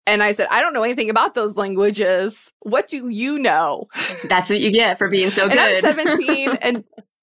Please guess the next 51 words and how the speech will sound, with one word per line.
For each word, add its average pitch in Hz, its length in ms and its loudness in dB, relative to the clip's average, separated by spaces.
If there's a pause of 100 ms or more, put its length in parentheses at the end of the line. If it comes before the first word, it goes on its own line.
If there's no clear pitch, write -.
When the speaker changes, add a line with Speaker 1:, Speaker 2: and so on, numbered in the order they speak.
Speaker 1:
yeah, - 200 2
I'd 277 200 4
never 440 240 0
been 285 160 0
away 269 220 0
from 269 160 -4
home 220 420 0
before. 262 580 -2
Like, 226 200 -2
this - 200 -4
is 392 80 -8
the 370 60 -2
first 254 260 -2
major 226 260 0
decision 214 380 -2
I'd 190 220 2
ever 202 240 0
made 202 200 0
in 202 60 0
my 185 120 0
entire 180 340 0
life, 175 240 -2
was 196 140 -4
to 196 100 -8
join 196 380 -2
the 262 60 0
military. 202 800 0 (920)
The 190 160 -4
first - 400 -2 (600)
flight 240 340 2
I 247 120 2
ever 220 240 0
got 220 160 0
on 214 120 -2
in 208 60 -4
my 202 120 0
entire 190 300 -2
life 180 240 0
was 202 140 -4
my 180 120 -2
flight 196 280 0
to 214 100 -2
boot 190 180 -6
camp. 185 360 -2 (640)
I 202 100 4
went 233 240 -2
down, 240 460 2
made 220 180 2
an 220 180 0
entire 240 500 -2
decision 226 760 -4